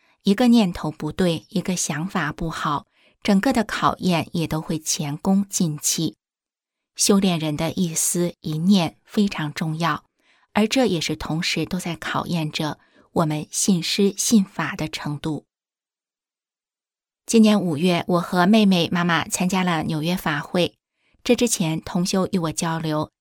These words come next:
参加法会的严肃性，而我却不以为然。在法会之前，我先安插了自己私人工作行程，反而在意起自己的工作行程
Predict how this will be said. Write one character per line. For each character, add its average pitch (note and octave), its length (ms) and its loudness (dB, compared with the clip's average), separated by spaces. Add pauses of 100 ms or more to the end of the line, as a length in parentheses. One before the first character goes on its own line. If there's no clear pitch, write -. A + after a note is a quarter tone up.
参 G#3 160 0
加 G#3 240 2
法 E3+ 220 -6
会 G3 200 -2
的 D#3 180 -4
严 D3+ 280 -8
肃 E3+ 180 -4
性， F3 380 0 (400)
而 F3+ 180 0
我 F3+ 300 2
却 D#3+ 320 -2
不 A3+ 160 0
以 F3 140 0
为 D3+ 240 -6
然。 D3 320 -4 (640)
在 F#3+ 260 2
法 D#3+ 160 -2
会 F#3 180 0
之 F#3+ 160 -2
前， D#3 420 -2 (280)
我 G3+ 100 2
先 A3+ 240 4
安 A3+ 160 4
插 A3 240 0
了 F3 360 0
自 - 160 -4
己 D#3 220 -2
私 - 200 -4
人 E3 260 -2
工 G3 160 2
作 F#3 140 -2
行 D3+ 260 -2
程， D3+ 320 -4 (540)
反 F#3+ 160 2
而 G3 120 4
在 A#3 220 2
意 G#3 120 4
起 - 480 -2
自 A#3+ 140 2
己 E3+ 160 -2
的 D#3 220 -4
工 A3+ 220 4
作 A#3 160 2
行 D3+ 260 -2
程 D#3 340 -4